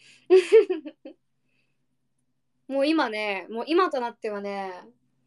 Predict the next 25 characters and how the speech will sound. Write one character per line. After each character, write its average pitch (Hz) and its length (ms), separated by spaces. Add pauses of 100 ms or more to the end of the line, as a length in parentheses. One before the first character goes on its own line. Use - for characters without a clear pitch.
(140)
な 233 120
ん 208 80
て 208 120
い 196 60
う 190 40
の？ 185 300 (3250)
あ 247 100
れ 311 140
見 349 140
な 349 120
い 285 80
で 240 100
も 208 220
移 233 120
動 277 140
で 294 120
き 320 100
る 294 60
よ 247 80
う 208 40
に 202 40
な 190 60
っ - 40
た - 100
よ。 185 160